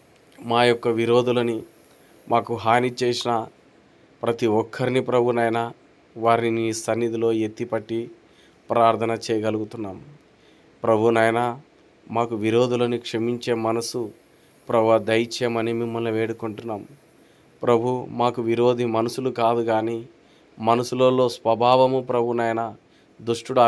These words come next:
విధముగా చేసి ప్రభు నాయనా ఆ విధముగా ప్రభు విరోధముగా ప్రభు నాయనా పుట్టిస్తుంది. ప్రభువా, దాన్ని గుర్తెరిగి ప్రతి వ్యక్తులము కూడా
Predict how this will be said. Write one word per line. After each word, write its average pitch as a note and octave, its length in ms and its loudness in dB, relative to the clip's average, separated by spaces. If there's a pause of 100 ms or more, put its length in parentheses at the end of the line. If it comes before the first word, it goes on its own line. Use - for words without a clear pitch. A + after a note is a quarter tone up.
విధముగా A#2+ 480 0
చేసి A#2 320 -4
ప్రభు A2+ 280 -2
నాయనా A2 280 -2 (800)
ఆ - 100 6
విధముగా B2+ 460 2
ప్రభు A#2+ 180 2 (120)
విరోధముగా B2 640 2
ప్రభు A2+ 280 0
నాయనా G#2+ 200 -2 (100)
పుట్టిస్తుంది. G2+ 680 -8 (920)
ప్రభువా, G#2 340 4 (480)
దాన్ని A2 200 2 (120)
గుర్తెరిగి A2+ 540 2 (760)
ప్రతి A#2+ 320 0
వ్యక్తులము B2+ 500 -2
కూడా B2 140 2